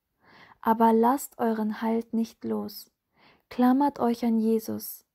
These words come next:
Er sagt: "Lasst ihn an meiner Stärke festhalten."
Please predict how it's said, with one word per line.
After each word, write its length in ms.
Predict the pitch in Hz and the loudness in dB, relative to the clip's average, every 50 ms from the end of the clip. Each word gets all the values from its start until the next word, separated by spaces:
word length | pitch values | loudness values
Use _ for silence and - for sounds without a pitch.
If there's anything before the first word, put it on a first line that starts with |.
| _ _ | _ _
Er 220 | - 233 233 233 233 | -6 -2 -2 -2 0
sagt: 420 | 233 247 240 240 233 - - _ _ _ _ _ _ _ _ _ _ _ _ | 0 0 0 0 0 -4 -10 _ _ _ _ _ _ _ _ _ _ _ _
"Lasst 500 | - 240 240 254 285 302 - - - - _ _ _ _ - | 0 4 4 6 4 4 0 -6 -16 -18 _ _ _ _ -4
ihn 340 | 254 247 254 269 269 269 - - | -2 0 0 0 -2 -4 -6 -6
an 240 | 233 220 220 220 220 | -4 -2 -2 0 0
meiner 320 | 226 233 247 262 262 262 | 0 0 0 0 0 -2
Stärke 500 | 262 - - - 233 226 226 226 - 233 | -4 -6 -8 -4 -4 -2 -4 -4 -6 -10
festhalten." 1160 | 233 - - 233 226 - - - - - 214 - - - - 220 214 214 - - 220 214 226 | -10 -8 -6 -6 -6 -6 -8 -14 -10 -10 -10 -10 -10 -8 -6 -4 -4 -4 -6 -8 -8 -8 -8